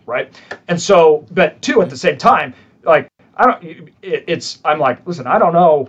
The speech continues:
how to do this, but it doesn't matter. We're doing it. And I know we can."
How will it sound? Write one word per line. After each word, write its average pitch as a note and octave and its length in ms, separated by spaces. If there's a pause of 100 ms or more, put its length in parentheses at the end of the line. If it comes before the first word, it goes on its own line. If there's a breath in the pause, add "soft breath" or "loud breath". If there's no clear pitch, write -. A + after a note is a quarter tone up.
(120)
how D3+ 160
to B2+ 80
do D3 160
this, B2+ 100
but F3 140
it E3+ 60
doesn't D3+ 200
matter. C3+ 380
We're E3+ 180
doing F3 440
it. - 260 (800)
And D#3+ 120
I D#3+ 120
know F3 140
we C3+ 160
can." D#3 380